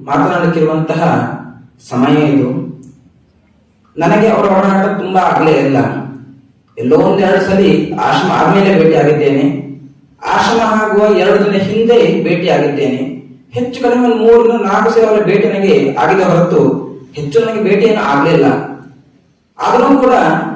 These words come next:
ಅದರಲ್ಲೂ ನನಗೆ ಅವರ ಬಗ್ಗೆ ತುಂಬಾ ನನಗೆ ವಿಷಯ ಗೊತ್ತಾಗಿದೆ.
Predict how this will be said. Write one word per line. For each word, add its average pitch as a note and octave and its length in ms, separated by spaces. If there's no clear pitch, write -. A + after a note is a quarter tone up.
ಅದರಲ್ಲೂ B3 440
ನನಗೆ B3 480
ಅವರ - 200
ಬಗ್ಗೆ A3+ 240
ತುಂಬಾ A3 340
ನನಗೆ F3+ 460
ವಿಷಯ D#3+ 240
ಗೊತ್ತಾಗಿದೆ. D3+ 840